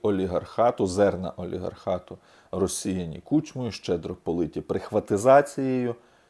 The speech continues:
Знову ж таки, чи могли серед олігархів опинитися випадкові пасажири? Це далеко не риторичне запитання, але вони починають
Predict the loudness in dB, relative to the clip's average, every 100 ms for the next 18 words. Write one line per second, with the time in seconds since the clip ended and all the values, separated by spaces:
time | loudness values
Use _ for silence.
0 | -12 -4 -2 -2 -4 -6 -6 -6 -6 -4
1 | -2 -2 -2 -2 -2 -2 -2 0 -2 -2
2 | -6 -6 -6 -6 -8 -2 0 6 6 6
3 | 6 6 4 -8 -10 -8 -6 -4 -4 -6
4 | -12 _ _ _ _ _ _ _ -16 -10
5 | -4 -2 -2 -2 0 0 -2 -6 -4 -4
6 | -4 -4 -4 -8 -14 -14 -12 -14 -12 -10
7 | -10 -4 -2 -2 -2 -4 -6 -6 -10 -10
8 | -8 -10